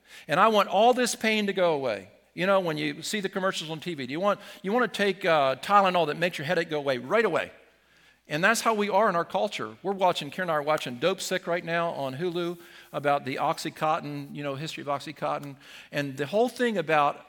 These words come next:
us as Americans, we want pain to go away, but pain is part of our journey. Pain is part of life. Instead of seeing pain as an enemy, we need to see it as part of life. So we want, we want pain to go away. And here's the thing about pain.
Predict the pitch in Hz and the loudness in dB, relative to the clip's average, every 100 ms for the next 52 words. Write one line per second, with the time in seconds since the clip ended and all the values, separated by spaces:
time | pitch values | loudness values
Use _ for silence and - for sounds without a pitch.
0 | _ - 190 190 156 147 151 175 185 - | _ 2 2 2 -6 -8 -2 2 2 0
1 | 123 117 147 196 220 170 165 170 226 - | -8 -8 -6 -6 -4 -4 -2 -2 -4 -16
2 | - 170 165 170 170 156 135 139 131 123 | -12 -6 -4 -4 -6 -10 -4 -2 -2 -2
3 | 160 151 127 - - - 175 - - 185 | 0 0 -2 -8 -16 -2 -2 -2 -6 -2
4 | 202 196 - 180 175 - - 185 170 - | 0 -2 0 -2 -2 -8 0 4 4 2
5 | 147 143 135 120 147 151 135 95 80 _ | -2 0 -2 -6 -10 -10 -10 -12 -16 _
6 | _ _ _ _ _ _ _ _ - 196 | _ _ _ _ _ _ _ _ -4 -2
7 | 190 - - 160 143 156 147 135 - 233 | -2 -6 -2 -2 0 -2 -2 -4 -4 -2
8 | 233 - 208 165 - 190 190 156 123 131 | -2 -2 -4 -6 -8 -6 -4 -4 -4 -6
9 | 180 202 131 117 147 160 147 135 156 135 | -4 -4 -4 -6 -8 -8 -8 -10 -10 -10
10 | 135 - - 123 110 127 131 104 - _ | -10 -14 -10 -10 -10 -12 -12 -14 -18 _
11 | _ _ _ _ _ _ - _ - 196 | _ _ _ _ _ _ -20 _ -2 0
12 | 214 277 220 - 185 240 240 175 220 196 | 2 2 2 -4 -6 0 -2 -2 -4 -4
13 | 170 170 208 185 185 277 294 285 254 208 | 0 0 2 2 0 -2 -2 -2 0 2
14 | 180 185 262 160 | 2 0 -4 -6